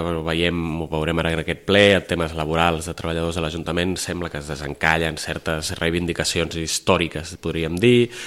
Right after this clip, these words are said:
En temes de serveis, bueno, diguem-ne, el gran servei aquell que es va tancar al Rus, que encara no el tenim obert, però sembla que tímidament la cosa avança.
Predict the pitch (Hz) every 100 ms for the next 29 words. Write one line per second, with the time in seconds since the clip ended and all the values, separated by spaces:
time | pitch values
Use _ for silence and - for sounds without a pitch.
0 | - - - 90 87 85 85 - 90 87
1 | 87 90 87 85 - 85 98 117 104 85
2 | 78 92 95 78 71 76 - - - -
3 | - - - - - 85 82 80 78 90
4 | 90 - 90 92 92 90 95 85 67 -
5 | 104 98 90 98 98 95 95 95 95 90
6 | 117 117 87 85 95 98 101 98 104 95
7 | 117 117 - - - - - 85 82 82
8 | 101 107 110 101 95 110 113 107 104 113
9 | 120 117 113 107 - - 98 95 101 101
10 | 101 113 117 - 92